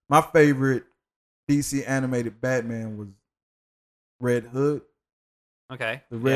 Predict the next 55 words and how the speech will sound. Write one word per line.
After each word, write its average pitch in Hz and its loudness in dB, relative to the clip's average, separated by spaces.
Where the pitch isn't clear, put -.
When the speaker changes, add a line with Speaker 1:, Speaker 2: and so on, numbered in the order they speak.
Speaker 2:
Yeah. 117 -4
Speaker 1:
Hood 135 -2
one 131 -2
was 120 -6
my 123 -4
favorite. 123 0
Um, 107 -2
now 123 0
I 120 -4
can't 123 -4
think 123 -6
of 117 -6
any 120 -2
other 143 4
ones 123 -2
'cause 113 -4
now 127 4
that's 120 0
just - -6
sitting 123 -4
in 120 -4
front 147 -2
of 139 -4
me. - -2
Speaker 2:
Well, 185 8
the 180 2
big 247 8
Speaker 1:
Actually, 262 2
the 196 4
animated 196 0
Doomsday 165 -2
I 110 -4
thought 117 -2
was 107 -6
Speaker 2:
Well, 170 -2
Speaker 1:
pretty 104 -4
Speaker 2:
yeah, 165 2
Speaker 1:
good. 165 0
Speaker 2:
the 180 0
big 185 -2
thing 170 -4
they've 139 0
been 131 0
into 113 -10
lately 113 -6
is 104 -12
just - -14
adapting 107 -6
the 95 -20
real 107 -10
popular 101 -10
stories 101 -12
like 95 -12
Year 101 -12
One 98 -16